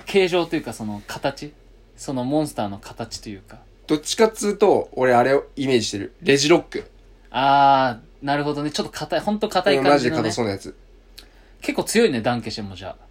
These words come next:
Speaker 2: うん、結構強い。
Speaker 1: そっか。
Speaker 2: 防御力がとにかく高いイメージある。
Speaker 1: あー、なるほどね。スピードちょっと遅いけどみたいなね。
Speaker 2: もう遅い遅い遅い。
Speaker 1: ダンケシェンか。
Speaker 2: だからカビゴン枠。
Speaker 1: あ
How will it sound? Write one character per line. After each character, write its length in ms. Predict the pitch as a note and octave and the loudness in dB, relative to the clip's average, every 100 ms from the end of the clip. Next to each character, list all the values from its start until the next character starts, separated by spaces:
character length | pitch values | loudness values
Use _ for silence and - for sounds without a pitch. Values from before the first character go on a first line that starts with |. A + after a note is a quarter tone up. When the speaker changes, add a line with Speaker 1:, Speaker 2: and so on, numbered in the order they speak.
| - | -4
Speaker 2:
う 180 | B2 A2 | -2 0
ん、 40 | |
結 180 | A2 C#3+ | -2 -4
構 100 | G#2+ | -4
強 200 | G#2 G#2 | -6 -10
い。 20 | - _ - - _ _ - | -12 _ -20 -20 _ _ -20
Speaker 1:
そ 160 | - A2 | -20 -20
っ 40 | - - | -20 -16
か。 160 | G#2 F3+ | -6 0
Speaker 2:
防 200 | B3+ C4 | 2 4
御 80 | |
力 100 | B3+ | 4
が 120 | D#3+ A#2 | 2 0
と 80 | |
に 60 | C3 | 0
か 60 | A2 | -2
く 60 | |
高 220 | A2 A2 | -2 -2
い 40 | G#2 | -2
イ 40 | |
メ 80 | F#2+ | -4
ー 20 | |
ジ 100 | - | -8
あ 40 | - | -14
る。 40 | - - | -18 -10
Speaker 1:
あ 920 | G#2+ G#2+ G#2 G#2 G#2 G2+ G2+ G2 F#2 - | -6 -4 -2 -2 -2 -4 -6 -10 -14 -18
ー、 40 | B2 | -16
な 80 | |
る 60 | A2+ | -12
ほ 60 | A2+ | -12
ど 40 | |
ね。 160 | A#2 - - | -14 -18 -18
ス 120 | - | -8
ピ 100 | G#3 | -4
ー 40 | |
ド 80 | G3 | -4
ち 80 | G3 | -4
ょ 40 | |
っ 40 | - | -4
と 80 | |
遅 140 | A2+ B2+ | -6 -6
い 60 | |
け 140 | A2 A#2+ | -6 -8
ど 80 | C3+ | -4
み 60 | |
た 60 | C3+ | 0
い 60 | |
な 20 | B2 | 2
ね。 60 | |
Speaker 2:
も 60 | A#2 | 2
う 80 | G#2 | 0
遅 0 | |
い 20 | |
遅 100 | G2+ | -2
い 40 | |
遅 140 | F#2+ F#2 | -10 -12
い。 20 | - - - - _ - - _ _ - _ | -18 -20 -20 -20 _ -20 -20 _ _ -20 _
Speaker 1:
ダ 180 | - D#3 | -16 -14
ン 100 | G3+ | -14
ケ 120 | D3 | -12
シ 120 | A#2+ G2+ | -12 -12
ェ 80 | |
ン 20 | F#2+ | -14
か。 480 | - F2+ - - - - - - _ | -14 -14 -14 -18 -20 -20 -20 -20 _
Speaker 2:
だ 120 | - | -2
か 40 | C3 | -2
ら 0 | |
カ 180 | - F3 | 2 2
ビ 120 | G#3 | 4
ゴ 100 | G#3 | 6
ン 100 | D3+ | 4
枠。 280 | G2 - - - _ - - _ _ - - - | 2 -4 -14 -20 _ -20 -20 _ _ -20 -20 -14
Speaker 1:
あ 1400 | B2 B2+ B2+ B2 B2 B2 A#2+ A#2 A#2 A2+ A2+ A2+ G#2+ G2+ | -4 -2 -2 -2 -2 -2 -2 -2 -2 -2 -4 -6 -8 -12